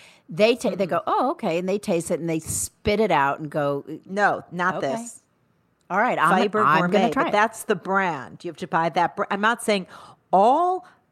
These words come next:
Speaker 2: pastas of this nature. I'm saying this brand in particular.
Speaker 1: Okay. I, I'll totally do that. Okay, so this is a, this is a very dated recommendation. I know that, but I'm making it because it is such a joyful moment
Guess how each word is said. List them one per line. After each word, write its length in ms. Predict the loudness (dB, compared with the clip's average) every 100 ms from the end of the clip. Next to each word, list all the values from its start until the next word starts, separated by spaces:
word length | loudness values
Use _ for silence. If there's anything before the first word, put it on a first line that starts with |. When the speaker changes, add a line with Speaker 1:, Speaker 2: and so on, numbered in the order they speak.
| _ _ _ _
Speaker 2:
pastas 680 | -6 -4 -4 -6 -6 -6 -10 -8
of 280 | -4 -4 -6
this 280 | -8 -8 -8
nature. 360 | -10 -10 -10 -10
I'm 160 | -8
saying 280 | -6 -8 -8 _
this 360 | -4 -4 -4 -16 _ _ _ _
brand 540 | -4 -2 -2 -4 -6 -14 _ -6
in 320 | -4 -4 -8 _ _
particular. 460 | -10 -8 -12 -12
Speaker 1:
Okay. 220 | -10 -12 -14 _ _ _ _
I, 140 | -8 -6
I'll 180 | -6 -6
totally 480 | -8 -6 -6 -6 -8
do 140 | -8
that. 180 | -8 -10 -18 -20 _ 0
Okay, 220 | 2 2
so 140 | 0
this 200 | 0 0
is 120 | 0 -2
a, 60 | -4 -2
this 200 | -2 0
is 120 | -2
a 40 | -2
very 460 | 0 2 4 4
dated 440 | 2 0 2 0 2
recommendation. 680 | 0 0 0 0 -2 -6 -6
I 120 | -4
know 300 | -2 0 0
that, 280 | 2 0 0
but 100 | -2
I'm 180 | -2 0
making 340 | -2 0 -2
it 120 | -2
because 340 | -6 -4 -4 -2
it 100 | -6
is 100 | -6
such 380 | -4 -6 -6 -10
a 240 | -6 -6 -6 _ _ _ -16
joyful 800 | -10 -2 2 4 2 0 -4 -4
moment 680 | 0 0 0 -4 -10 -12 -14